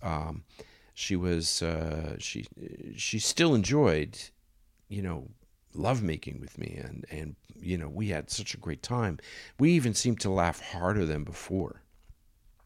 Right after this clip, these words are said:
I had offered, really, in so many different ways to change my life for her. And I was ready to get back to writing full-time.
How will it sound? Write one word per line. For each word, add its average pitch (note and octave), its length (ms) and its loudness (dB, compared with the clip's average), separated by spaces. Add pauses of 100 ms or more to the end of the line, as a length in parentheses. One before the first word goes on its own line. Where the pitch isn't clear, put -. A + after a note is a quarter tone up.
(880)
I B2 120 4
had C3+ 120 8
offered, G#2+ 380 4 (140)
really, F2 640 2 (200)
in F#2 180 -2
so - 460 4
many A2 260 6
different F#2+ 400 -2
ways E2+ 440 2
to - 100 -18
change F2 380 -2
my E2 180 0
life D#2+ 280 0
for - 160 -14 (140)
her. E2 220 -4 (1400)
And F#2 140 -2
I G#2+ 100 2
was G2 200 0
ready F2+ 720 2
to F#2 80 -4
get - 360 -4
back E2 540 -2 (140)
to D#2+ 440 -4 (240)
writing F#2+ 440 4
full-time. F2+ 560 0